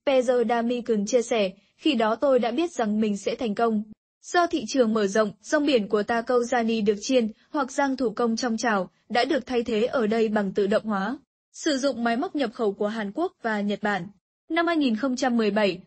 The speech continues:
công ty X Oper Gotfunker, giám đốc điều hành của Asia Plus C Q G T, ngân hàng đầu tư hàng đầu về phát hành đại chúng,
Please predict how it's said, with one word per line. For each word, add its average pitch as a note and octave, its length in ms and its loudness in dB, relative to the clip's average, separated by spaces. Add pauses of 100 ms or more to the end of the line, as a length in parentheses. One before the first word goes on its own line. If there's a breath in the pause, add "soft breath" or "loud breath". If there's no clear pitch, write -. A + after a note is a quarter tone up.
công C4+ 220 0
ty C#4 140 -2
X E4 280 -2
Oper B3 300 0
Gotfunker, A#3+ 720 0 (300 soft breath)
giám C4 260 0
đốc F4 160 0
điều A#3+ 160 2
hành A3 240 -2
của G#3+ 120 0
Asia A3 580 0
Plus A#3 400 0
C - 40 -2
Q A#3 340 -2
G A#3+ 260 -4
T, C4+ 40 -2 (460 loud breath)
ngân E4 200 2
hàng A3+ 240 0
đầu G#3 160 0
tư A#3+ 220 -2
hàng A3+ 240 -2
đầu G3+ 160 2
về F#3+ 220 0
phát D4+ 180 -4
hành A#3 200 -2
đại G3+ 160 -2
chúng, G#3+ 300 -2